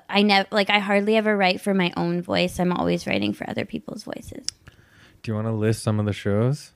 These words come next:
Speaker 1: No. <laughs>
Speaker 2: What? Really?
Speaker 1: I don't know. I mean,
Speaker 2: A lot.
Speaker 1: uh, like, people wouldn't know most of them. They're, like,
Speaker 2: They
Speaker 1: kids' shows.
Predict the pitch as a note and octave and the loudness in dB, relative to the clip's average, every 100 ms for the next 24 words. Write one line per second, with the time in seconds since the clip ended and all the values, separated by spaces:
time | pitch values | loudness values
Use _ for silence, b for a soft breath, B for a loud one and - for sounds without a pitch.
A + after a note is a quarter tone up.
0 | - F4 F#4 C4+ A#3+ C#4 F#4+ - - C5+ | 0 4 6 6 4 4 2 0 -8 -8
1 | D#5 C3+ E3+ A3+ C3+ D3 G3 A3+ D#4+ C4+ | 0 4 4 4 4 4 4 4 4 0
2 | b b b _ A3+ D4 F#4 A3+ A3 C4 | b b b _ 0 0 -2 -2 0 0
3 | C4 C4 B3+ B3+ A#3+ - - A2+ A2 G2+ | 0 2 2 0 -4 -10 0 4 6 6
4 | F#2 - - - - - A#3+ A#3 - C4 | 2 -4 -10 -10 -10 -2 0 -2 0 2
5 | B3+ C4+ B3+ B3 B3 A3+ - - G#3 A3 | 6 6 8 8 6 4 -4 0 2 4
6 | A#3+ G#3+ A3+ - - - G#2+ G#2 D4+ - | 0 -2 -4 -8 -10 -10 -12 -10 -10 -8
7 | A2+ A2+ A2+ - A#3 - - - - - | -2 2 2 0 -8 -8 -16 -14 -14 -16
8 | - | -20